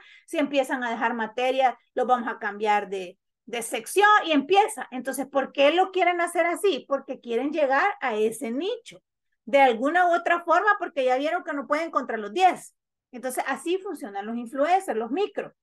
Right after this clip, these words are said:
Pero si usted escoge uno del que el grupito de ese,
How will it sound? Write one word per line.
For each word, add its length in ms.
Pero 260
si 200
usted 460
escoge 640
uno 440
del 480
que 80
el 140
grupito 760
de 300
ese, 200